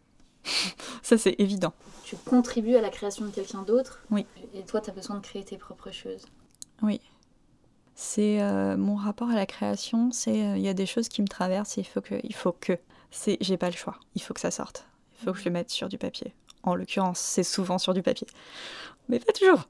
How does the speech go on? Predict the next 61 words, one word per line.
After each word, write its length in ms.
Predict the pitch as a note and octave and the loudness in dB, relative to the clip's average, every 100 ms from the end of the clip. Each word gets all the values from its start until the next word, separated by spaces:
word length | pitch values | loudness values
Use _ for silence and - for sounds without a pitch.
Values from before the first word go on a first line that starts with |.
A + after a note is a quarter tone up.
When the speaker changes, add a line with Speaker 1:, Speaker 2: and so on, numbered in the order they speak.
| - | -4
Speaker 1:
Des 80 | - | -2
fois, 240 | G3+ A3 A#3 | 2 2 2
c'est 180 | - | 0
sous 160 | F#3 - | -4 -6
forme 240 | - F#3+ | -2 0
de 80 | F#3 | 0
danse 460 | F3+ F#3+ G#3+ A3 - | 0 2 2 -2 -6
ou 260 | B3+ F#3 E3 | -4 -2 -2
de 140 | F3+ | -4
chant 220 | F#3 F3+ | -4 -6
spontané 640 | - F#3 - F3+ F#3+ G3+ G#3 | -6 -8 -4 -2 2 2 0
ou 60 | G#3 | -4
que 100 | - | -6
sais-je, 400 | F#3+ G#3+ G#3+ - G#3+ | 0 0 0 -2 -2
mais, 260 | F#3 F#3+ | 0 0
euh, 160 | G3 G3 - | 0 -4 -6
c'est 160 | - G3 | -6 -6
juste 160 | G3+ | -4
que 80 | - | -4
c'est 180 | G3 - | -4 -2
là. 180 | F#3+ F#3 - | -2 -4 0
Et 80 | G3 | 4
ça 160 | F3+ F#3+ | 4 4
me 60 | |
traverse 520 | F#3+ G3+ F#3+ A3+ A#3+ | 4 4 6 4 2
et 60 | G#3 | -2
j'ai 140 | F#3+ | -4
comme 180 | - G3+ | 0 2
une 160 | F#3+ F#3 | 2 4
injonction 520 | G#3 G#3 G3+ - A3+ | 2 2 -2 0 2
à 80 | G#3 | 2
créer 300 | - G3 A3 | 2 0 2
et 40 | G3+ | 0
je 80 | G3 | 0
ne 120 | F#3 | 0
peux 160 | - G3+ | 0 -2
pas 160 | G3+ | -2
faire 160 | G3 G3+ | -2 -4
autrement. 340 | G3+ G3+ G3 - - - | -2 -4 -6 -8 -4 4
Et 100 | F#3+ | 6
en 40 | |
même 160 | F#3 F#3+ | 6 4
temps, 140 | B3 | 2
quand 120 | A#3 | 2
je 120 | F#3+ | 0
suis 200 | F#3+ - | -2 2
dans 120 | G#3+ G3 | 4 4
le 60 | |
processus 540 | - G3 G3 F#3 A3+ A3 | 2 2 2 0 -2 -6
que 180 | - F#3+ | -2 0
de 120 | F#3 | 0
création, 420 | - F3+ F3+ C4 | 0 -2 0 -2
qui 100 | B3 | 0
est 20 | |
pas 120 | - | 2
du 120 | F3+ F3+ | 0 0
tout 120 | G3 | -2
un 60 | |
processus 600 | F3+ - F3+ F3+ - E3 | -2 -2 -4 -6 -8 -6
linéaire, 500 | - F3 F3 - - - - - - - - - | -4 -2 -2 -4 -10 -20 -20 -20 -20 -20 -20 -20
euh, 40 | - | -20